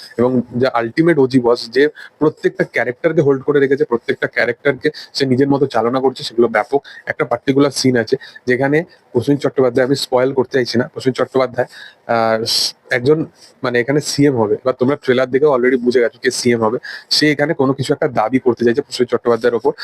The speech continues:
এবং সেই পার্টিকুলার সিনটা যেভাবে সে আইডলাইজ করে, সেখানে সে বলে যে, "একটুখানি ভেতরে চলো না, কথা আছে", এবং তাকে এক গিয়ে চড় মারে। এবার সেই সিএমটা কি হয়েছিল সেটা তোমরা already যদি সিরিজটা দেখো বুঝতে পেরে যাবে। এবং সেই সিনটা যেভাবে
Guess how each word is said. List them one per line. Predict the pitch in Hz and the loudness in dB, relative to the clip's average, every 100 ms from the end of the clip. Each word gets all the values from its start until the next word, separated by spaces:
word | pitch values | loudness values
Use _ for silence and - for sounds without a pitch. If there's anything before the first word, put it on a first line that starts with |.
| - - | -8 -2
এবং | 147 120 - _ - | -2 -2 -6 _ -4
সেই | 151 | -2
পার্টিকুলার | - 120 147 147 165 | -2 -2 0 2 2
সিনটা | - - 160 143 117 - | 2 0 2 2 -2 0
যেভাবে | 123 127 143 | 0 0 2
সে | 151 151 _ _ _ _ _ - - | 0 0 _ _ _ _ _ -16 -6
আইডলাইজ | 135 123 135 170 - | -4 -2 0 -2 0
করে, | 120 139 - - | -2 -4 -10 -14
সেখানে | - 190 151 | -4 0 0
সে | 160 | 2
বলে | 151 131 123 | 2 2 2
যে, | 123 135 | 2 0
"একটুখানি | - 131 139 | 0 0 0
ভেতরে | 127 123 135 135 | 0 0 2 2
চলো | 135 | 2
না, | 156 - | 0 -2
কথা | 120 - | -2 -2
আছে", | 113 117 | -4 -2
এবং | 139 135 | -2 0
তাকে | 127 123 | -4 0
এক | 127 135 117 | -2 -2 -2
গিয়ে | 135 - - | -2 -2 -2
চড় | 117 113 | -2 0
মারে। | 110 | -2
এবার | 101 - - 127 | -4 -14 -8 -6
সেই | - 135 | -2 -2
সিএমটা | - 135 143 151 | 0 2 2 0
কি | 147 | 2
হয়েছিল | 143 147 151 | 2 2 0
সেটা | 131 | 0
তোমরা | 127 131 | 0 2
already | 127 117 123 135 | 2 2 2 2
যদি | 139 - - 127 | -2 -6 -2 0
সিরিজটা | - 127 143 | 0 0 0
দেখো | 131 131 | 0 0
বুঝতে | 131 120 131 | -2 0 0
পেরে | 113 | 2
যাবে। | 113 156 - - - - | 0 0 -8 -16 -8 -2
এবং | 147 170 | -2 0
সেই | - 147 | -2 -2
সিনটা | - 135 151 131 117 - | 0 2 2 2 0 -2
যেভাবে | 123 123 | 0 2